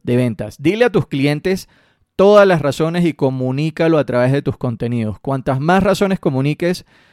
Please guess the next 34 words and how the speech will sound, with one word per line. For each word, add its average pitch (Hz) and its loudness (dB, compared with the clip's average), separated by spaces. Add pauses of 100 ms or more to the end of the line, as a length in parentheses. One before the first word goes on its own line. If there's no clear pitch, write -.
(200)
que 135 0
sean 147 0
creíbles, 143 2 (640)
que 135 -2
hablen 170 0
de 139 0
tus 131 -6
garantías, 123 -2
que 127 -6
hablen 143 0
de 151 2
tus 113 -4
beneficios, 117 -2 (580)
las 123 -6
personas 151 -2
se 139 -2
van 135 0
a 156 0
sentir 135 -2
más 143 -2
en 147 -8
confianza 131 -4 (460)
de 120 -4
hacer 120 -2
negocios 123 -2
contigo. 113 -8
Si - -12
quieres 208 2 (160)
aumentar 139 -4
tus 170 2
ventas, 143 -2 (420)
tienes 143 -2
que 165 -6
comunicar 135 -2